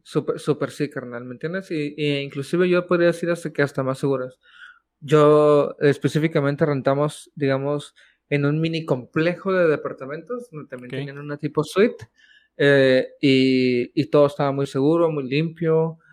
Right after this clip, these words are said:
Speaker 1: este, nos at-, nos atendieron al cien, y cero pedos cuando nos fuimos también, así, en corto, en corto desechamos las llaves, o sea, la responsabilidad,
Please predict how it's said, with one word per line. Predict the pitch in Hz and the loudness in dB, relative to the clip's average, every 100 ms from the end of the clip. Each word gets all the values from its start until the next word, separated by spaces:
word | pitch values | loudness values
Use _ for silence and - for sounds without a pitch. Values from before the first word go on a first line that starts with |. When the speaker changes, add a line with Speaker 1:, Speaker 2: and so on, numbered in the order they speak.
| _ _ | _ _
Speaker 1:
este, | 135 131 123 - _ 135 123 120 123 127 | 0 2 0 -6 _ -2 2 2 2 0
nos | 127 139 | -2 -2
at-, | 120 | -4
nos | 131 139 127 | -2 -4 -2
atendieron | 139 127 120 131 135 | -6 -4 -4 -2 -2
al | 110 | -6
cien, | - 156 175 196 208 - _ - _ - | -6 -4 -2 -2 -4 -8 _ -20 _ -8
y | 131 123 120 117 | -4 -2 -2 -4
cero | - 147 139 - | 0 2 2 4
pedos | 147 151 151 | 6 6 4
cuando | 151 131 | 0 -2
nos | 120 - | -4 -4
fuimos | 139 127 123 - | -2 -2 -4 -12
también, | 117 113 117 | -14 -14 -16
así, | 120 123 | -16 -14
en | 113 113 | -14 _
corto, | - 135 135 151 139 131 - | -4 -4 -2 -4 -4 -6 -6
en | 139 | -8
corto | 131 143 147 151 151 | -2 -2 0 4 4
desechamos | 143 143 123 - 139 147 | 4 0 -8 -6 -4 -4
las | 139 120 | -4 -2
llaves, | 135 185 220 - | 0 0 -4 -10
o | 135 | _
sea, | 135 | -4
la | 127 127 | -2 -4
responsabilidad, | 127 135 135 139 123 127 156 262 | -6 -10 -8 -6 -2 2 2 2